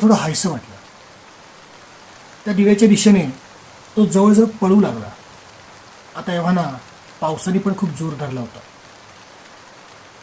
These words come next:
आणि हा हा म्हणता तो रिपरिप पडणारा पाऊस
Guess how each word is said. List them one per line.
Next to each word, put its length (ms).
आणि 160
हा 160
हा 160
म्हणता 380
तो 80
रिपरिप 320
पडणारा 300
पाऊस 440